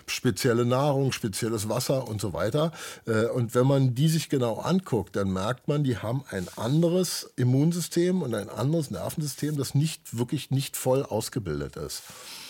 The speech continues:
Äh, also in unserer Entwicklung sind, ist die Gegenwart dieser Bakterien entscheidend wichtig. Ähm, dann bedecken sie uns sozusagen, unseren Körper ja von außen auch völlig, also unsere Haut, unsere Schleimhäute und so weiter.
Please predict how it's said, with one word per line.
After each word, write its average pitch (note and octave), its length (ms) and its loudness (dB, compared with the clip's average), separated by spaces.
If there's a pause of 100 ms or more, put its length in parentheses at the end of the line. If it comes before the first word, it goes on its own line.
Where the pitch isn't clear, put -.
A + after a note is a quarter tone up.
(320)
Äh, A2 40 -2
also G#2 520 2
in G#2+ 160 2
unserer G#2 540 0 (260)
Entwicklung D#3+ 600 2
sind, B2 280 0
ist - 180 -8
die F2+ 120 -6
Gegenwart C3 640 4
dieser G2 420 0
Bakterien F#2+ 560 -4
entscheidend B2+ 640 -2
wichtig. F#3+ 520 -6 (880)
Ähm, G#2+ 460 4 (680)
dann C3 180 6
bedecken C3+ 500 6
sie E3 320 6
uns D#3 460 2
sozusagen, A#2 720 0
unseren G2 320 -4
Körper B2+ 360 2
ja A2 120 6
von G2+ 300 2
außen D3+ 460 2
auch E2 180 -4
völlig, C#3+ 400 -4
also G#2 220 -2
unsere F#2 400 -2
Haut, D3 320 0
unsere F#2 440 -4
Schleimhäute C#3 720 0
und A2 200 -6
so G#2+ 100 -4
weiter. G#2 380 0